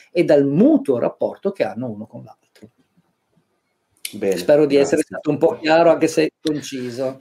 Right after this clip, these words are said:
Speaker 2: No, assolutamente sì, assolutamente sì. Volevo portare, prima di chiudere, quest'ultimissima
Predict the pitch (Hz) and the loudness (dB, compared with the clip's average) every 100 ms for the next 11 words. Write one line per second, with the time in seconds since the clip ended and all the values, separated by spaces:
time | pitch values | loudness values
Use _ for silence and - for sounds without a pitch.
0 | _ 208 175 170 - 175 170 151 143 143 | _ -8 -6 -6 0 0 2 0 -2 -4
1 | - 92 92 - 117 117 117 113 120 - | -6 -6 -6 -6 -6 -4 -4 -4 -8 -10
2 | 95 139 185 180 175 170 135 101 - - | 0 2 4 2 0 0 2 0 -2 -4
3 | 170 175 147 139 - 120 95 87 82 - | -2 0 -2 -4 -4 -2 0 0 -4 -6
4 | 107 - - 131 127 143 139 151 143 - | -10 -8 -8 -8 -6 -4 0 0 -2 -4
5 | 101 87 82 - | -6 -6 -6 -10